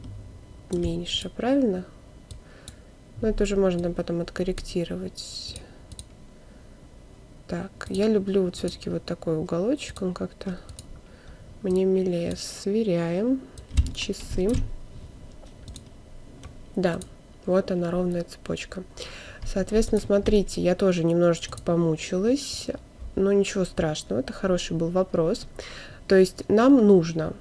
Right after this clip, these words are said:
вот у вас получается вот такая ерунда. Почему она получается? Потому что тот раппорт, который у вас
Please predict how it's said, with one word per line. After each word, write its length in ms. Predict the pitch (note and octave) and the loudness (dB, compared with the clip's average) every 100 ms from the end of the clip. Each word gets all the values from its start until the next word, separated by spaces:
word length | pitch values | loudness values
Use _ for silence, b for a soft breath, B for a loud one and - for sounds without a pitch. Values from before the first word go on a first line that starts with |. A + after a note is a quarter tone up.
| - | -4
вот 240 | F3 F3 | -2 2
у 40 | F#3 | 4
вас 160 | B3+ | 4
получается 480 | - F3+ G#3 G#3+ F#3 | 4 2 2 2 0
вот 80 | F3 | -2
такая 280 | E3+ F#3+ G3 | 0 2 4
ерунда. 480 | F#3+ F3+ F3 E3 - | 4 2 2 -2 -6
Почему 280 | - - B3 | -4 2 6
она 140 | B3 | 6
получается? 580 | A#3 F#3+ F#3 D#3+ - - | 4 -2 -2 -6 -6 -8
Потому 260 | - F3+ G#3 | -4 0 0
что 180 | - G3 | 0 2
тот 240 | A#3+ B3 | 2 4
раппорт, 420 | G#3+ F3 F3 - | 2 2 -2 -4
который 380 | E3+ E3+ F#3+ F3+ | -4 2 2 4
у 60 | E3+ | 2
вас 400 | E3 D#3+ - | 0 -4 -10